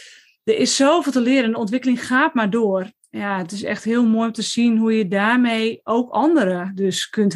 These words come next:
helpen die, ja, niet per se gepassioneerd zijn op het gebied van, eh, gezondheid en alles erover willen leren, maar gewoon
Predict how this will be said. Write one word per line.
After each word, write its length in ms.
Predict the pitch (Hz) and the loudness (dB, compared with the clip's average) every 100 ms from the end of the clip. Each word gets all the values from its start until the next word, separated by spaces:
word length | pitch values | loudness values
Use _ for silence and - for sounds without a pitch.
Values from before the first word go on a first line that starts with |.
| 160 | 0
helpen 680 | 220 320 - 175 185 285 370 - - - _ _ | 2 2 0 -4 0 -2 -2 -18 -20 -20 _ _
die, 580 | - 208 226 226 226 - _ _ _ _ | -6 0 2 2 -2 -8 _ _ _ _
ja, 320 | 220 202 190 175 | 0 0 -2 -6
niet 260 | - 196 226 | -2 0 0
per 120 | 233 | 0
se 220 | 208 202 | 0 0
gepassioneerd 680 | 185 185 214 - 208 220 302 | 0 0 -2 2 2 2 2
zijn 120 | 226 | 0
op 60 | 196 | -2
het 100 | 180 | -4
gebied 240 | 208 - | -6 -4
van, 280 | 202 190 190 | -2 0 0
eh, 100 | 185 | 0
gezondheid 680 | 208 190 196 180 185 190 185 | -2 -2 -2 -2 -2 -2 -4
en 100 | 214 | -4
alles 240 | 196 190 | -2 -2
erover 260 | 202 196 196 | 0 -2 -2
willen 220 | 196 185 | -2 0
leren, 280 | 175 185 214 | -2 -4 0
maar 160 | 208 | 0
gewoon 420 | 202 214 208 208 | 0 -2 0 -2